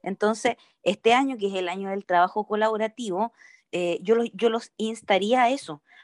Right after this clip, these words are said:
porque en la medida que trabajemos todos unidos, podemos generar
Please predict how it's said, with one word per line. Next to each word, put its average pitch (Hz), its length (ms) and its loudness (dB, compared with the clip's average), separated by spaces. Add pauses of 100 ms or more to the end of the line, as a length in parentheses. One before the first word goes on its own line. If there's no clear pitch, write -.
porque 185 220 -6
en 196 40 0
la 185 80 0
medida 180 260 -2
que 180 120 -8
trabajemos 165 520 -2
todos 247 320 -4
unidos, 285 320 -2
podemos 233 320 0
generar 208 500 0